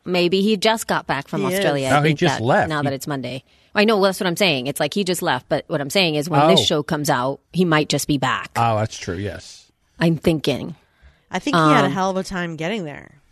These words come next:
Speaker 3: And I also know that one of the speakers is, uh, She podcaster Emily Prokop.
Speaker 1: Oh, cool.
Speaker 2: That's
Speaker 1: Cool
Speaker 2: correct.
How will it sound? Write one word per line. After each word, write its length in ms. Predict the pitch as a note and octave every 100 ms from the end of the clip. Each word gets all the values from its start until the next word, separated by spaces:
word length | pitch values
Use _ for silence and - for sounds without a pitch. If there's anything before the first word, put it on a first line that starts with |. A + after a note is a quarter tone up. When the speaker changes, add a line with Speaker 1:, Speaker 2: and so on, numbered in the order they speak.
| _ _ _ _
Speaker 3:
And 140 | - B2
I 80 | B2
also 300 | C3 C3 C#3
know 260 | B2+ B2 B2
that 160 | A#2+ A#2
one 180 | B2+
of 140 | B2 A2+
the 60 | A2
speakers 640 | - A#2+ A#2 B2+ B2 A2 -
is, 420 | A#2 A#2 A2+ F#2+
uh, 340 | A2+ A2 G#2+ G2+ _ _
She 180 | - B2+
podcaster 760 | A2 A2+ A2 - A2 - A2+ A2 A2+
Emily 240 | G#2 G#2
Prokop. 540 | - F#2+ - B2+ G3 - - _ _ _ _ -
Speaker 1:
Oh, 100 | G#3+
cool. 460 | - E3+ D3+ D3
Speaker 2:
That's 100 | C#3
Speaker 1:
Cool 140 | -
Speaker 2:
correct. 80 | E3